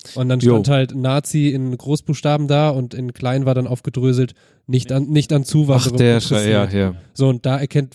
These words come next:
Speaker 1: mittlerweile Facebook auch, dass es irgendwie scheiße ist, sowas im Profil zu haben und das nehmen die raus. So, da, und dann hatte ich aber jetzt vor ein paar Tagen den Fall, ich weiß nicht, ob Facebook probiert ja auch immer viel aus in der
Speaker 2: Mhm.
Speaker 1: App so, irgendwie du hast alle drei Tage ein neues Menü. Und, ähm, da war's so, wenn ich was melden wollte,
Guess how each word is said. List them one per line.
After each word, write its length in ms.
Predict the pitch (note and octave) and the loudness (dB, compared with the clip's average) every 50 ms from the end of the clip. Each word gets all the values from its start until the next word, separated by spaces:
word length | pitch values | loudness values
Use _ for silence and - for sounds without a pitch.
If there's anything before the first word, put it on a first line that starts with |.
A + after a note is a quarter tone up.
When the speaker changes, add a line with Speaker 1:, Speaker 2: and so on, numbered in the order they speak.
| _ _ | _ _
Speaker 1:
mittlerweile 520 | - D3 C#3+ - C#3+ C3 B2 C3+ C3 C3 | -10 -10 -8 -4 -4 -2 0 0 -2 -2
Facebook 340 | - C#3+ C#3 C3 - C#3 - | 0 -2 -4 -2 -4 -10 -6
auch, 160 | A#2 B2+ B2+ | -4 -6 -6
dass 160 | B2 - B2+ A#2 | -4 -4 -6 -6
es 100 | A#2+ A#2 | -6 -6
irgendwie 280 | C#3 B2+ B2+ B2 B2+ | -8 -10 -8 -8 -10
scheiße 380 | - - C3 C3 C#3+ - - D3 | -6 -4 -2 -2 -2 -2 -2 -4
ist, 100 | C3 - | 0 0
sowas 280 | D3+ C3+ C3+ C#3 C3 - | 0 2 2 0 0 -2
im 60 | C#3+ | -4
Profil 340 | - - C#3 - - C#3+ C3+ | -2 -4 -4 -2 0 -2 0
zu 100 | - C#3+ | 2 2
haben 140 | C#3+ C#3+ C#3 | 2 4 2
und 120 | C#3+ C3 C#3 | 0 0 0
das 160 | C#3+ C3 - | -4 -2 0
nehmen 180 | D3 D3 C#3+ C3+ | 0 0 0 0
die 80 | C3+ | -2
raus. 300 | B2 B2+ C3 C3+ C3 - | 0 0 0 0 0 -2
So, 100 | - A#2+ | -4 -6
da, 160 | A2 A#2 A2+ A#2+ - _ _ _ _ _ _ _ _ _ _ _ _ | -6 -6 -10 -10 -16 _ _ _ _ _ _ _ _ _ _ _ _
und 140 | - C#3+ C#3 | -2 2 2
dann 140 | C#3+ C3 C#3 | 2 2 2
hatte 100 | D3 D3+ | 0 0
ich 100 | C#3 D3 | -2 -2
aber 200 | C3+ C3+ C3 B2+ | 0 0 0 0
jetzt 280 | B2+ B2+ - - - - | 0 -2 -4 -6 -14 -6
vor 120 | - C#3 | -6 -4
ein 60 | B2+ | -2
paar 100 | - B2+ | -2 -6
Tagen 300 | A#2+ - C#3+ E3 F#3 D#3+ | -4 -2 -4 -2 -2 -2
den 100 | C3 A#2+ | -2 -2
Fall, 260 | A2+ - B2 A#2+ B2+ | -2 -2 -2 0 0
ich 120 | C3 B2 B2 | 0 0 0
weiß 160 | B2+ C3 C#3 | -2 0 0
nicht, 160 | C3 B2 C3 | -2 -4 -4
ob 160 | A#2+ _ _ | -8 _ _
Facebook 320 | - B2+ B2 - - B2 _ | -6 -6 -6 -4 -6 -8 _
probiert 320 | - - B2 C3 C3 - C3+ | -10 -8 -4 -4 -2 -2 -2
ja 60 | B2 | -4
auch 100 | A#2+ A#2+ | -4 -4
immer 240 | B2 A#2+ A#2 A#2+ A#2+ | -6 -8 -8 -8 -10
viel 220 | - - C3 A#2+ | -4 -4 -4 -2
aus 260 | G#2+ C3 C3+ C#3 - | 0 0 -2 -2 -2
in 80 | D3+ C#3 | -2 -2
der 120 | C3 C3 | -2 -2
Speaker 2:
Mhm. 40 | B2+ | -2
Speaker 1:
App 140 | D3 - - | -2 -4 -2
so, 200 | - D3+ D3+ D3 | -2 0 0 2
irgendwie 240 | C3+ B2+ B2 B2 B2 | 0 0 -2 -2 -2
du 60 | A#2+ | -2
hast 120 | B2 - | -4 -4
alle 160 | - B2+ B2 | -6 -8 -8
drei 180 | B2 B2 B2+ B2 | -6 -6 -6 -4
Tage 240 | - B2+ B2 A#2+ B2 | -4 -4 -4 -4 -4
ein 60 | B2 | -2
neues 200 | B2 B2+ B2 A2 | 0 0 0 2
Menü. 320 | B2+ B2 B2+ C3+ C#3+ D#3+ - _ _ _ - - _ _ _ _ _ _ _ _ | 0 2 2 2 2 0 -4 _ _ _ -20 -20 _ _ _ _ _ _ _ _
Und, 280 | D3 C3+ C3 B2 A#2 B2 | 0 2 2 0 0 0
ähm, 240 | B2+ B2 A#2+ A#2+ A#2 | 0 0 0 -2 -2
da 180 | A#2+ A#2 B2 | -2 -2 0
war's 140 | C3+ C#3+ C3+ | 0 0 0
so, 160 | - D3+ C#3 | 2 0 0
wenn 100 | C3+ C3+ | 0 -2
ich 120 | C3 A#2 - | -4 -2 -4
was 160 | B2+ A#2 - | -6 -4 -2
melden 340 | B2+ B2+ D3 E3+ D#3+ C3+ A2+ | -2 0 0 0 -2 -2 -6
wollte, 460 | A2+ A2 A2+ A#2 - C#3+ D3+ F#3 | -4 -4 -4 -2 -2 -2 -4 -4